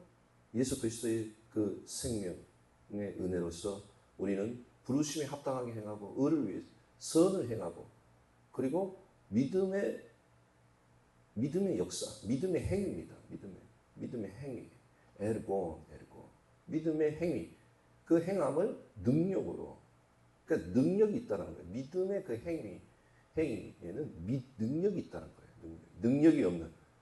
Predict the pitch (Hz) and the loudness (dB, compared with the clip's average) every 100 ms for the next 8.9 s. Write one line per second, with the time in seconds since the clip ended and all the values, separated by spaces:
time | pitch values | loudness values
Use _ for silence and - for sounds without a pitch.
0 | _ _ _ - 135 - 190 202 190 151 | _ _ _ -2 0 2 2 2 2 2
1 | - - 110 135 143 123 - - 143 117 | 0 0 0 2 0 -2 -8 -8 -4 -2
2 | 131 101 107 - - - - 135 - - | -2 -2 -4 -6 -8 -8 -2 -2 -2 -6
3 | - - - - - - 123 185 185 - | -20 -20 -20 -20 -14 0 2 2 0 0
4 | 123 151 135 - - 127 - 110 98 101 | -2 -2 -6 -8 -4 -4 -2 -4 -2 -4
5 | - - - _ _ _ _ - _ _ | -6 -16 -20 _ _ _ _ -20 _ _
6 | _ _ - - 127 101 92 104 98 107 | _ _ -14 0 2 2 0 0 0 0
7 | 120 - 185 127 - 180 - - _ _ | 2 2 0 -2 -2 -2 -4 -16 _ _
8 | _ _ _ _ - 131 175 - - | _ _ _ _ -8 0 2 0 -2